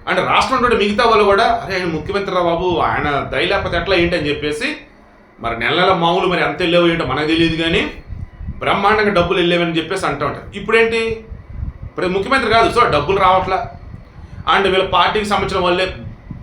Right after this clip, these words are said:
పనులు చేస్తున్నారు, వాళ్ళకి బిల్స్ వెళ్ళట్లా, ఇప్పుడు వాళ్ళు క్వశ్చన్ చేస్తూ ఉన్నారు. And వైసీపీ నమ్ముకొని ఉన్నటువంటి వాళ్ళు ఎవరైతే ఉన్నారో,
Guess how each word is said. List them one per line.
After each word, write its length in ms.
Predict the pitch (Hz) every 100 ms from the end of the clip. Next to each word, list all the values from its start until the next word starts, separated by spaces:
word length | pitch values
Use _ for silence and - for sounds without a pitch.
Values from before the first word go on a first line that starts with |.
| -
పనులు 220 | 156 190
చేస్తున్నారు, 400 | 202 180 165 170
వాళ్ళకి 220 | 147 147 131
బిల్స్ 240 | 160 175
వెళ్ళట్లా, 560 | 185 180 185 175 - - - - - - - -
ఇప్పుడు 180 | 147 175
వాళ్ళు 80 |
క్వశ్చన్ 280 | 160 147 180
చేస్తూ 300 | 185 185 190
ఉన్నారు. 420 | 180 175 175 175 - - - - - - - 160
And 140 | 185
వైసీపీ 640 | 175 156 135 135 185 208 202
నమ్ముకొని 380 | 175 175 196 185
ఉన్నటువంటి 260 | 170 175
వాళ్ళు 160 | 165 156
ఎవరైతే 240 | 170 165
ఉన్నారో, 280 | 151 120 107